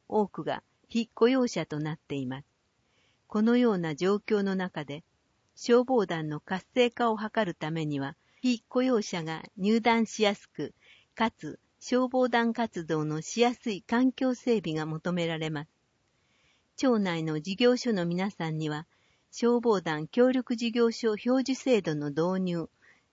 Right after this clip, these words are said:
推進についてご協力をお願いします。認定基準。一、従業員が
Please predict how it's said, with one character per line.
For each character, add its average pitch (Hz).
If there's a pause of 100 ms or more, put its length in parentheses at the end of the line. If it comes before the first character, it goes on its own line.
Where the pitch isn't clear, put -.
推 247
進 240
に 233
つ 233
い 190
て -
ご 185
協 247
力 220
を 208
お 165
願 156
い 151
し -
ま 151
す。 - (1120)
認 233
定 220
基 202
準。 - (480)
一、 180 (580)
従 247
業 240
員 170
が 160